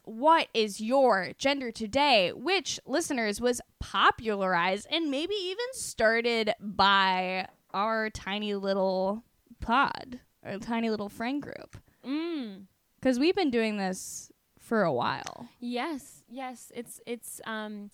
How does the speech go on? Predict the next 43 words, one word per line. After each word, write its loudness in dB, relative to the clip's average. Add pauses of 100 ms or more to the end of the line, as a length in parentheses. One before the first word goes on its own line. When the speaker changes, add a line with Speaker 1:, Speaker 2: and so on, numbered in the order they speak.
(360)
Speaker 2:
for -6
those -8
of -10
you, -12
you -18
know, -14
cis -12
folks -14
out -8
there -8
that -14
have -14
stumbled -14
upon -12
this -14
pod, -12
it's, -14 (320)
it's -20
kind -12
of -8
a, -6
a -12
com-, -12
it's -12
a, -8
it's -16
a, -10
it's -16
a -12
trans -10
greeting -14
of -14
sorts, -14 (460)
uh, -10
that -12
we -8
really -12
find, -12
uh, -14 (420)
fulfilling -16 (320)
Speaker 1:
Mm-hmm. -14
Speaker 2:
and -8
charming. -12